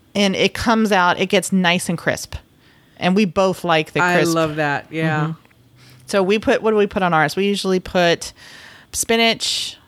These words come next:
Speaker 1: mushrooms, and then jalapenos on your half. But, I mean,
Speaker 2: A
Speaker 1: you
Speaker 2: lot
Speaker 1: can
Speaker 2: of
Speaker 1: put
Speaker 2: jalapenos on my half.
Speaker 1: Yeah. But you can put <laughs> any, you know, any pizza stuff on it that you like.
Speaker 2: All right. So hopefully these recipes will help you throughout the week as you're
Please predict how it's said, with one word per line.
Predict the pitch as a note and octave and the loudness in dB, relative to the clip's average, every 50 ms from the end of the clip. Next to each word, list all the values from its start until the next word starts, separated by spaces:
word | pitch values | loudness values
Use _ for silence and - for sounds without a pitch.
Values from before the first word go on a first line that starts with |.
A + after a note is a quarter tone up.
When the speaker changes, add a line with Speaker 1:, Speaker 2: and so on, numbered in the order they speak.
| _ | _
Speaker 1:
mushrooms, | - A3 G#3+ G#3 - - G#3+ G#3 G#3 G3+ G3 G3 F#3+ F#3+ F#3 - | 0 0 0 0 2 0 2 2 2 2 2 2 0 -2 -2 -4
and | - - F3+ E3+ | -4 -2 -2 0
then | E3+ E3 E3 E3+ | 0 0 0 0
jalapenos | E3+ F#3+ F#3+ F#3 - A3 G3 F#3 F#3 F3+ E3+ | 2 2 0 2 2 0 0 2 2 2 2
on | E3+ E3 E3 | 2 2 2
your | D#3+ D3+ D3 | 2 2 2
half. | D#3 C3+ - - C3+ D#3 - - - - - - - - - - - - _ | 2 0 0 0 0 -2 -4 -8 -16 -20 -20 -20 -20 -20 -20 -20 -20 -10 _
But, | - D3 B2 | -4 -2 -2
I | C#3 F3+ | 0 0
mean, | F#3+ F#3+ F3 F3 | 0 -2 -2 -2
Speaker 2:
A | F3+ | -2
Speaker 1:
you | E3+ E3+ | 0 0
Speaker 2:
lot | E3 E3+ E3+ E3 | 2 2 2 2
Speaker 1:
can | E3+ | 2
Speaker 2:
of | E3 D3+ D#3 | 2 2 2
Speaker 1:
put | E3 | 0
Speaker 2:
jalapenos | D#3+ D3+ D3 D3+ C#3+ | -2 -2 -2 -2 -2
on | D3+ D3 | -2 -2
my | C#3+ C#3+ C#3+ | -2 -2 -2
half. | D3+ C#3+ C3 C#3 - | -4 -4 -8 -8 -6
Speaker 1:
Yeah. | - - C3+ - - - D#3 - - - - - - - B3+ - | -4 -4 -4 -2 -4 -6 -10 -12 -14 -18 -18 -12 -10 -10 -6 -2
But | G3+ F#3+ G#3+ | -2 0 0
you | C4+ D4+ | 0 0
can | - D#4+ C4+ | 0 -2 -2
put | D#4+ D#4 D4 C4 A#3+ | 0 0 0 0 -2
<laughs> | G#3 | -2
any, | A3 A3+ A#3+ B3+ C4 B3+ | -2 0 0 0 0 -2
you | A#3 C4+ | -2 -2
know, | C#4 A#3+ | -2 -2
any | G3 G#3 A#3 A#3+ | -2 -2 -4 -4
pizza | A#3 C4+ C4+ B3+ - A3+ | -4 -6 -6 -6 -8 -8
stuff | - - F3 F3 - F3+ | -2 -2 -2 -2 -2 -4
on | E3+ E3+ E3+ | -4 -4 -2
it | F3+ F3+ | -2 -2
that | F3 F3 F3 | -2 -2 -2
you | F#3 | 0
like. | G3 G3+ F#3+ D#3 - - F#3+ - - _ - - - - - - _ _ _ _ _ _ _ _ _ _ _ _ _ | 0 0 0 0 -2 -4 -6 -10 -16 _ -20 -20 -20 -20 -20 -20 _ _ _ _ _ _ _ _ _ _ _ _ _
Speaker 2:
All | - A#3 | -2 0
right. | B3+ C#4 D4 C#4+ | 0 0 0 0
So | - D4 C4+ | -2 -2 0
hopefully | C4 D#4 E4+ E4 - G4+ F#4+ F4+ E4 | 0 -2 -2 0 0 0 2 2 0
these | C#4 D#4 D#4 - - | 0 0 -2 -2 0
recipes | B3+ B3+ C4+ C4+ - D#4 - - B3 A#3+ G#3+ G#3+ | 0 0 0 0 -2 -4 -2 -2 -2 -2 0 0
will | A3 A3 A3+ | 0 -2 0
help | G3+ A#3+ A#3 A#3+ A#3+ - | 0 -2 -2 -2 -2 -2
you | A3 G#3+ G#3+ G3+ | -2 -2 -2 -2
throughout | - G#3+ G#3 G3 G3 F#3+ F#3+ F#3+ | -2 -2 0 2 2 0 0 -2
the | - F#3 | -4 -4
week | F#3 F3+ G3+ A3 B3 A#3+ G3+ F#3+ F#3+ - G3+ | -2 0 0 0 2 2 0 0 -2 -2 -2
as | F3+ F3+ F3+ F3+ | -2 -2 0 0
you're | F#3 F3 F3 F3+ F3 E3+ F3 F3 | 0 2 2 2 2 2 0 -2